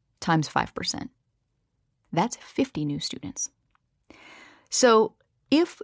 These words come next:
your conversion rates are at or above average, then where we need to focus next is visibility. Because when it comes to launching, the bigger the list, the bigger the launch.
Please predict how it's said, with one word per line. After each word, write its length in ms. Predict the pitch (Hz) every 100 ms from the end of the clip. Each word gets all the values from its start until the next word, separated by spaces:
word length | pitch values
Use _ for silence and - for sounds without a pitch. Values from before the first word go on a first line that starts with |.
| -
your 240 | 220 220
conversion 680 | 214 208 175 160 156 156 156
rates 340 | 139 131 - -
are 200 | 165 - -
at 280 | 196 277 -
or 140 | 208 190
above 400 | 151 170 160 - -
average, 600 | 151 147 - - - - _ _ _ _ _ _ _ _ _ _ _ -
then 220 | 185 202
where 220 | 196 214
we 100 | 269
need 220 | 247 240 190
to 80 |
focus 520 | 180 190 180 156 143 -
next 680 | 156 151 240 - - - - _ _ _ _ -
is 140 | 175
visibility. 1000 | 156 190 170 143 - 160 143 - - 180 _ _ _ _ _ _ _ _ - -
Because 440 | 202 214 202 190
when 160 | 185 196
it 120 | -
comes 420 | - 247 277 320
to 140 | - 269
launching, 800 | 170 165 170 180 - - - - _ _
the 140 | 170 165
bigger 380 | 156 240 302 294
the 100 | 240
list, 680 | 190 269 320 175 175 - - _ _ -
the 80 | 160
bigger 380 | 147 190 175 156
the 120 | 143
launch. 680 | 135 143 135 - - -